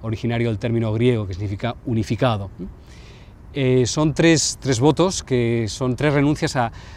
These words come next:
a tres líbidos, ¿no? O sea, la libido del poder, que es el voto de obediencia, no, eh, ser dueño de, de la pro-, de su propia voluntad, en el sentido de ser poseedor de su propio destino, sino confiarlo a otros.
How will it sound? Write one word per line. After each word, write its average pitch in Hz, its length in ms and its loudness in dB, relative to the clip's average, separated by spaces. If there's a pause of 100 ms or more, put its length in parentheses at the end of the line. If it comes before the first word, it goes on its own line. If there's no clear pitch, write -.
(160)
a 117 80 -6
tres 151 240 4
líbidos, 123 540 4
¿no? 147 160 -2
O 147 40 -6
sea, 113 240 -6
la 110 160 -4
libido 135 360 4
del 120 100 2
poder, 135 420 0
que - 80 -12
es - 120 -12
el 107 100 -6
voto 110 260 -6
de 113 100 -4
obediencia, 123 580 -2
no, 107 200 -6 (480)
eh, 120 140 -12
ser 110 240 -2
dueño 120 300 2
de, 107 260 -4
de 104 180 -6
la 104 120 -6
pro-, 123 140 -2
de 120 140 -4
su 110 100 -4
propia 127 200 0
voluntad, 117 420 -2
en 127 60 -2
el 110 80 -4
sentido 110 320 -6
de 107 120 -4
ser 113 180 -4
poseedor 120 560 -2 (480)
de 110 100 -8
su - 180 -8 (800)
propio 120 220 2
destino, 123 380 0
sino 110 360 -4 (200)
confiarlo 123 480 -2
a 110 60 -2
otros. 147 420 -6